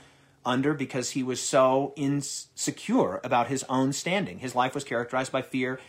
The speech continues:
and uncertainty and suspicion. And, uh, so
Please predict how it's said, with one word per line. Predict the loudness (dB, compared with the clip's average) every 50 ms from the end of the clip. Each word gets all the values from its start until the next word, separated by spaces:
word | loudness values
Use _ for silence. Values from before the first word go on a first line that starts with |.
| -18 -10 -6
and | -4 -2 -2
uncertainty | -2 -2 -2 -2 -2 -2 -2 -2 -4 -4 -2 -4 -4 -4 -8 -12 -20 -20 -20 _ -6
and | -4 -2 -2
suspicion. | -2 -2 -4 -2 0 0 0 0 -2 -6 -8 -12 -14 -16 _ _ -20 -20 _ _ _ -6
And, | -2 0 2 2 4 2 2 2 2 4
uh, | 6 6 6 8 8 8 6 6 4 0 -10 -18 -20 -16 -10
so | -8 -4 0 2 2 2 2 2 0 -4